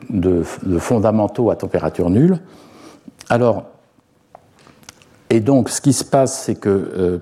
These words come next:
pour un système où les interactions ne sont pas exactement dégénérées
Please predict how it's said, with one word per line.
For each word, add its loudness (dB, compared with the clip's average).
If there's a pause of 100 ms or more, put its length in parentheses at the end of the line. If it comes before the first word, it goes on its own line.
(120)
pour 2
un 0
système -2 (420)
où 4
les 2
interactions -2 (280)
ne 2
sont -2
pas -4
exactement 0
dégénérées 2